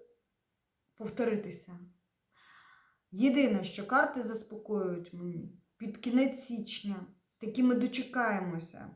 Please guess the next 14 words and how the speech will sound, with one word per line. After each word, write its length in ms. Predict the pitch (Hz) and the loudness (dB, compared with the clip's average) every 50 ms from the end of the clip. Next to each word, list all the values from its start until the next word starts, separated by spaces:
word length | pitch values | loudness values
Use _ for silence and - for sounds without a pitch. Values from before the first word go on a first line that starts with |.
| - _ | -14 _
по 120 | 220 226 | -2 0
верховному 580 | 233 254 - 247 285 311 302 285 285 269 254 240 | 0 0 0 2 2 4 4 6 6 6 6 4
жрецю 600 | 208 226 220 226 226 - - - 202 160 - - - - _ | 4 0 0 -2 -4 -6 -8 -10 -10 -10 -10 -12 -14 -14 _
і 160 | 220 226 233 | -8 -8 -6
по 180 | - - 202 202 | -6 -6 -6 -6
карті 520 | - - 220 214 202 185 - - - 170 | -2 2 4 4 4 2 0 -6 -10 -10
мир. 380 | 175 180 180 175 170 165 - - - _ - - - - - - _ | -6 -4 -4 -4 -4 -6 -10 -12 -18 _ -20 -20 -20 -20 -20 -20 _
Все-таки 300 | - 202 202 - - 208 | -16 -14 -12 -8 -8 -8
підписання 920 | 202 - 202 - - - 240 233 240 - - 294 294 285 277 269 262 254 | -8 -8 -10 -10 -8 -8 -6 -6 -6 -4 -2 0 0 4 4 4 4 4
якогось 560 | 247 247 240 226 233 - 269 277 269 - - | 4 4 2 2 0 0 0 -2 -2 -2 -2
важливого 560 | 208 208 214 202 208 233 269 240 226 214 208 214 | -4 -4 -2 -2 0 0 0 -2 0 0 0 0
для 180 | 185 190 208 | 0 0 0
нас 340 | 208 214 220 233 220 202 185 | 0 0 0 0 -2 -2 -4
закону. 720 | 180 202 208 - - - 202 196 180 175 175 170 165 165 | -4 -6 -6 -8 -8 -8 -6 -4 -4 -4 -4 -6 -6 -8